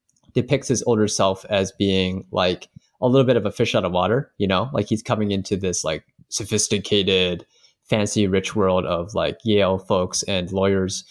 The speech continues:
where he, he, his background, his, you know, his, his origin story is from, like, um, the Appalachian area, right? Uh, with the hillbilly family. Um, but it, that, that whole dynamic is interesting to me because the people who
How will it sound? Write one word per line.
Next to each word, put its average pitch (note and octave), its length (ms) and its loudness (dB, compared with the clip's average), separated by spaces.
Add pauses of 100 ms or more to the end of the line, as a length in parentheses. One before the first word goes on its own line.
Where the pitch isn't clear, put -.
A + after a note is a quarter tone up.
(180)
where A2+ 120 4
he, B2 220 2
he, B2+ 320 0
his B2+ 200 2
background, G#2+ 580 2
his, G#2+ 320 0
you G#2+ 100 -4
know, F#2 320 0
his, G2+ 300 0
his F#2+ 160 -2
origin G#2 380 0
story F#2 360 0
is F#2 100 -2
from, F#2+ 220 -2
like, E2 300 -2 (440)
um, E2+ 440 -2 (260)
the - 140 -6
Appalachian G#2 420 0
area, D#2+ 300 -6
right? F2 240 -2 (160)
Uh, F#2+ 180 0
with F#2 140 -2
the F2+ 80 -4
hillbilly F#2+ 380 0
family. F#2+ 380 -2 (560)
Um, G#2 460 0 (140)
but C#3+ 400 2
it, D#3 160 4 (400)
that, D3+ 300 0
that F#3 160 4
whole F#3+ 540 2 (220)
dynamic B2+ 420 4
is G#2+ 120 2
interesting A2 380 2
to A#2 60 2
me G2+ 120 2
because G2+ 300 0
the G#2+ 60 -2
people G3 280 2
who D3 360 4